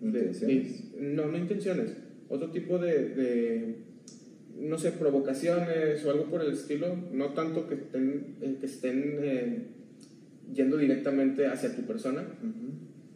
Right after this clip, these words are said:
Speaker 1: pero pues es la misma, es la misma forma para lidiar con ellos, o sea, si no te está dando nada productivo, háblalo,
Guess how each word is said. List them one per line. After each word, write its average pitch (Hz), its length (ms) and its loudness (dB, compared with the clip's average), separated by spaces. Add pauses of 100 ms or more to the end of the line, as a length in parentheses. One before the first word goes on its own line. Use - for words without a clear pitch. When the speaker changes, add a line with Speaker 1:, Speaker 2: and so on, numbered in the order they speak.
(800)
Speaker 1:
pero 160 280 8
pues 160 140 0
es 160 180 0
la 190 80 6
misma, 202 500 4
es 170 80 4
la 185 60 6
misma 185 220 2
forma 185 260 0
para 160 180 2
lidiar 139 320 6
con 160 120 -2
ellos, 165 180 0
o - 20 -4
sea, 117 220 0 (880)
si 123 280 -4
no 135 220 4
te 185 80 -2
está 180 160 2
dando 175 240 2
nada 170 300 0
productivo, 156 760 0 (380)
háblalo, 165 680 2